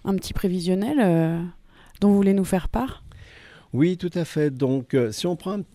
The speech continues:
Speaker 2: un calendrier à la fois des actions qu'on va développer dans l'Aube, mais aussi à la fois des actions qui sont développées, euh, par l'association Artas, parce qu'on a parlé de Bernard Monteau, de l'association qui l'a amené, et que donc à l'Aube se réunit un groupe d'assises immobiles qui est l'enseignement ou la pratique de base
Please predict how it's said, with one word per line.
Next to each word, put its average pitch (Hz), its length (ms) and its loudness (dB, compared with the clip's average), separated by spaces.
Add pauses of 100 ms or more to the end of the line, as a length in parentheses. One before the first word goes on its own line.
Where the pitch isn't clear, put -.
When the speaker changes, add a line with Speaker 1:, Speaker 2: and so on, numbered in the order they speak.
Speaker 2:
un 151 120 0
calendrier 160 800 0
à 147 80 -2
la 175 120 -2
fois 170 300 -2
des 147 220 -2
actions 143 300 -4
qu'on 127 160 -4
va 120 100 -2
développer 123 480 -4
dans 120 160 -2
l'Aube, 127 180 -2
mais 117 120 0
aussi 147 240 -6
à 160 40 -2
la 143 120 -4
fois 135 180 -4
des 127 220 -4
actions 135 340 -4
qui 110 140 -12
sont 113 160 -4
développées, 120 600 -2 (400)
euh, 107 280 0
par 135 180 -6
l'association 127 640 -6
Artas, 120 480 -6
parce - 160 -10
qu'on 113 100 -6
a 113 100 -6
parlé 117 260 -6
de 117 40 -4
Bernard 120 300 -6
Monteau, 127 340 -4
de 113 80 -4
l'association 113 560 -8
qui 120 160 -8
l'a 107 100 -6
amené, 127 380 -6 (340)
et 107 120 -2
que - 100 -2
donc 135 380 0
à 151 100 -4
l'Aube 151 240 2
se - 140 -8
réunit 120 340 -2
un 113 140 0
groupe 120 420 -4
d'assises 117 540 -4
immobiles 113 480 -4
qui - 100 -6
est 117 60 -2
l'enseignement 113 580 -2
ou 139 60 0
la 110 140 -2
pratique 123 360 -8
de 113 120 0
base 135 380 -4